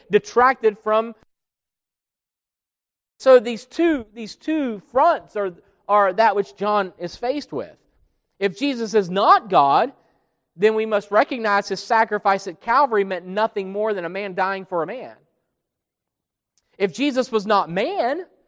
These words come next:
then he could never relate to us in taking our sin upon himself, and once again, it makes his sacrifice irrelevant for mankind.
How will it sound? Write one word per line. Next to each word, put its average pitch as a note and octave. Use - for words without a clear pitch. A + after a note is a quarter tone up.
then A3+
he B3
could A#3
never B3
relate A#3
to B3+
us A3+
in G#3
taking A#3
our G3+
sin A#3+
upon A#3
himself, A#3
and G3+
once G#3+
again, B3+
it G3+
makes G3+
his G3
sacrifice A#3
irrelevant A3+
for A#3
mankind. A#3+